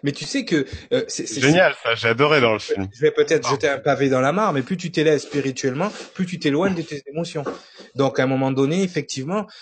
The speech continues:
Speaker 1: euh, si un jour tu rencontrais un ange dans ta, dans ta vie, dans, dans, dans le chemin, comme ça, en train
Speaker 2: Ils
Speaker 1: de
Speaker 2: n'ont pas d'émotion.
Speaker 1: Un ange désincarné, hein, je parle, hein, quelqu'un.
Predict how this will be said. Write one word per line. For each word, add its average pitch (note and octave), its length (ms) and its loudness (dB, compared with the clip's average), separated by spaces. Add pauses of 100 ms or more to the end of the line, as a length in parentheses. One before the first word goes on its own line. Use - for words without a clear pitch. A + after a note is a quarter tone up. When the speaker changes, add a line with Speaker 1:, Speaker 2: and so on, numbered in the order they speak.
(140)
Speaker 1:
euh, A#2+ 800 4
si F3 320 2
un D3+ 40 4
jour E3+ 220 0
tu - 120 -2
rencontrais C#3 440 -2
un D3+ 120 0
ange C3+ 280 -2
dans A#2 140 -2
ta, A2+ 380 -12 (540)
dans G2+ 120 -10
ta A#2 160 -4
vie, F#3+ 240 -8
dans, A#2+ 120 -6
dans, G#2+ 140 -2
dans G#2+ 140 -6
le G2+ 80 -8
chemin, A#3 400 -8
comme - 160 -16
ça, C4 180 -6
en C3+ 100 -10
train C3+ 160 -8
Speaker 2:
Ils - 20 -6
Speaker 1:
de B2 60 -4
Speaker 2:
n'ont A2+ 60 -4
pas E3+ 140 0
d'émotion. A#2+ 440 2 (480)
Speaker 1:
Un D3 120 0
ange F3 180 0
désincarné, D3+ 600 0
hein, B2+ 120 -6
je A2 80 -4
parle, G2 220 -10
hein, A#2 100 -6
quelqu'un. D3 360 -6